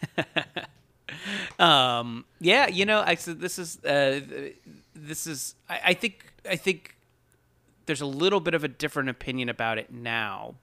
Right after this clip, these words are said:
but, um, I, for a long time, was the guy who had to kind of grudgingly admit,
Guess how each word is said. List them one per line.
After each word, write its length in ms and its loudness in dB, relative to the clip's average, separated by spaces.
but, 260 0
um, 520 -6
I, 440 6
for 220 0
a 60 6
long 300 2
time, 340 0
was 140 -6
the 100 -8
guy 380 0
who 180 -8
had 180 -8
to 80 -12
kind 200 -8
of 160 -12
grudgingly 720 0
admit, 420 -4